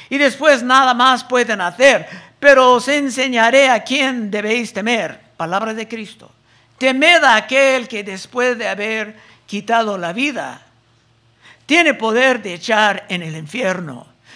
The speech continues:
Sí os digo, a este tem-, temed". Vamos a orar. Oh Padre, te damos gracias que en estos libros antiguos hay siempre algo práctico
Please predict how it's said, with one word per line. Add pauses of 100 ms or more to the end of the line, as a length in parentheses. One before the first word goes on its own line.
(140)
Sí
os
digo, (500)
a
este (160)
tem-, (100)
temed". (560)
Vamos
a
orar. (380)
Oh
Padre,
te
damos
gracias (920)
que
en
estos
libros
antiguos (280)
hay
siempre
algo
práctico